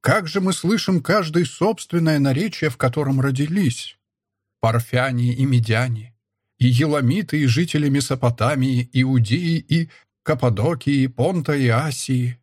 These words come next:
Фригии и Памфилии, Египта и частей Ливии, прилежащих к Киринее и пришедшие из Рима,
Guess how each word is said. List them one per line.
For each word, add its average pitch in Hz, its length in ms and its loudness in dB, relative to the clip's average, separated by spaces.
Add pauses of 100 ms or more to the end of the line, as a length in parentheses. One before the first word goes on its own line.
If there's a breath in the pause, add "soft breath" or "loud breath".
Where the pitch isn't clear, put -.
Фригии 160 680 0
и 147 180 -2
Памфилии, 131 1000 0
Египта 110 640 0
и 147 100 0
частей 131 480 0
Ливии, 139 640 -2 (280 soft breath)
прилежащих 123 880 0
к - 40 -20
Киринее 123 680 0
и 131 280 -2
пришедшие 143 720 0
из 123 140 0
Рима, 120 460 2